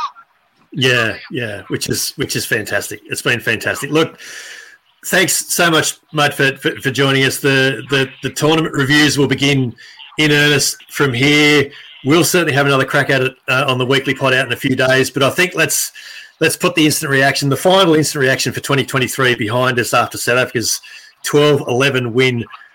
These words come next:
over New Zealand in this morning's Rugby World Cup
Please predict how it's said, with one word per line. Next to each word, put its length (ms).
over 240
New 140
Zealand 340
in 120
this 180
morning's 420
Rugby 240
World 240
Cup 260